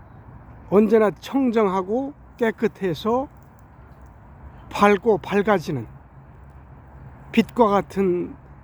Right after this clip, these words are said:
자신의 본래 모습을 늘 돌이켜보는 것. 자, 그게 삶의 목표가 돼야 되지 않을까? 그게 사실은 삶의 목표가 돼야죠.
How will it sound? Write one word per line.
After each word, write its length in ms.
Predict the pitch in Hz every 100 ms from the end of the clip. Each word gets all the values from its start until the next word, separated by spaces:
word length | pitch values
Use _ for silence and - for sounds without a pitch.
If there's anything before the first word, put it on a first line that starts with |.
| -
자신의 480 | - 190 220 202 185
본래 480 | - 196 254 254 185
모습을 800 | 165 165 - 175 185 254 269 269 - - - - - -
늘 540 | 165 220 285 240 127 - - - - - - -
돌이켜보는 680 | 208 226 - 247 254 254
것. 160 | 196 110 - - - - - - - - - - -
자, 120 | - 214
그게 680 | - 226 302 254 208 180 - - -
삶의 500 | - 196 240 247 226
목표가 460 | 180 185 - 220 170
돼야 220 | 180 185
되지 260 | 175 170 214
않을까? 460 | 160 147 180 156 - - - - - - - - -
그게 180 | 226
사실은 400 | 226 208 - 254
삶의 300 | 202 190 247
목표가 440 | 190 165 - 208 165
돼야죠. 680 | 170 185 175 202 - 156